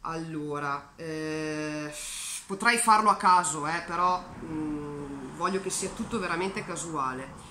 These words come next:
Allora, partiamo dal fondo fino a salire a quello in cima, quindi uno, due, tre, quattro, cinque, sei. Quello sul fondo sarà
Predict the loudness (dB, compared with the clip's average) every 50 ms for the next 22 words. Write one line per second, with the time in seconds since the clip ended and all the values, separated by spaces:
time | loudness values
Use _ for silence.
0 | -18 -18 -18 -18 -18 -18 -18 -18 -18 -18 -14 -8 -4 -2 0 0 0 0 -2 -2
1 | 0 0 2 2 2 2 2 2 0 0 -2 -2 0 0 0 0 0 -2 -2 -4
2 | -2 -2 -2 0 0 0 0 -2 -2 -2 -2 0 0 0 0 0 -2 -4 -4 -2
3 | -2 -2 -2 -2 -4 -6 -4 -4 -4 -4 -4 -4 -4 -6 -6 -6 -4 -6 -6 -6
4 | -6 -10 -8 -6 -4 -4 -4 -4 -4 -6 -6 -6 -8 -8 -8 -8 -8 -6 -6 -6
5 | -6 -6 -10 -14 -12 -10 -6 -4 -4 -4 -6 -6 -6 -6 -4 -4 -4 -6 -4 -2
6 | -2 -2 -2 -4 -8 -14 _ -10 -8 -8 -6 -4 -4 -4 -6 -6 -8 -8 -6 -6
7 | -4 -4 -4 -6 -6 -4 -4 -4 -4 -4 -2 -2 0 0 0 -2 -4 -8